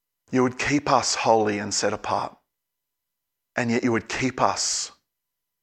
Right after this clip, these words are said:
connected, engaged with opportunities to share your gospel in this community.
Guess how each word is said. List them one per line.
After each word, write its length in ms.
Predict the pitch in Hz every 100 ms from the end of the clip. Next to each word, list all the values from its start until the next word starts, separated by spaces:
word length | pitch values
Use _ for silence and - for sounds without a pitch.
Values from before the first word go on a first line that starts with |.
| _ _ _ _ _
connected, 760 | - 120 107 113 113 - 113 - - _ _ _ _ _ _ _ -
engaged 1040 | 131 113 95 117 120 113 104 - - - - _ _ _ _ _ _ _ _ _ _ _ _ _ _ _ -
with 160 | 113 -
opportunities 680 | 113 - - 123 113 107 101
to 100 | 107
share 240 | - 107
your 80 | 107
gospel 400 | 107 101 - 104
in 100 | 104
this 140 | 104
community. 540 | - 104 104 101 98